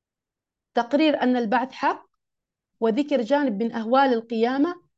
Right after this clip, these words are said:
والرد على المنكرين للبعث، وتهديدهم وترهيبهم. موضوعات السورة، من أهم هذه الموضوعات، موضوعات التي اشتملت عليها سورة النازعات: إثبات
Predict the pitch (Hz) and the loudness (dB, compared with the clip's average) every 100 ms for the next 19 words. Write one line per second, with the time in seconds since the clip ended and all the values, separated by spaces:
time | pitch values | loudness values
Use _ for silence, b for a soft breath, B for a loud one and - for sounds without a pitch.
0 | - 226 226 277 240 226 247 233 226 233 | -6 -2 2 0 0 -2 -2 -2 -4 -4
1 | 247 285 247 220 208 320 370 _ _ _ | -4 -2 -2 -2 0 -2 -4 _ _ _
2 | _ 226 233 233 220 311 294 339 349 262 | _ -6 -4 -4 2 2 2 0 0 -2
3 | 254 196 190 180 175 175 _ _ _ _ | -2 -4 -6 -10 -12 -14 _ _ _ _
4 | _ _ 233 285 262 302 370 427 359 - | _ _ 0 2 4 4 4 2 -2 -4
5 | 339 311 269 247 - 262 359 330 349 294 | -4 0 2 0 -2 -4 -2 -2 0 -2
6 | 277 262 220 226 190 240 285 233 214 233 | 0 0 0 -2 -2 -4 -4 -8 -4 -2
7 | 277 294 _ _ _ _ _ 226 262 269 | -2 -4 _ _ _ _ _ -4 -2 -2
8 | 262 294 269 262 220 269 240 240 277 247 | -4 0 2 0 -2 -2 -2 -2 -2 -2
9 | - 226 240 220 220 202 285 - _ _ | -4 -6 -4 -4 -4 -2 -2 -4 _ _
10 | _ _ _ _ _ _ _ _ _ _ | _ _ _ _ _ _ _ _ _ _
11 | 262 262 226 330 381 370 | -6 -4 0 2 0 0